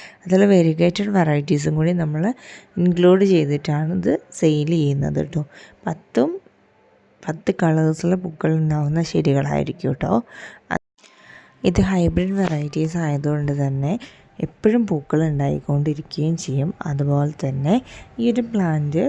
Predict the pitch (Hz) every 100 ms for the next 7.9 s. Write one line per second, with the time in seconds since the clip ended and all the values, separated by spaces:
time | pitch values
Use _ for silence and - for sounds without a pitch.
0 | 294 - - - 165 156 143 196 - 160
1 | - 151 165 - 160 139 151 180 - 196
2 | 151 147 165 156 139 135 135 139 147 143
3 | - 254 330 202 165 156 139 170 147 143
4 | 143 143 151 156 - 180 156 - 156 151
5 | 139 139 139 - 165 - - - - 185
6 | 180 180 190 180 202 202 185 156 147 165
7 | 165 156 143 139 156 165 151 147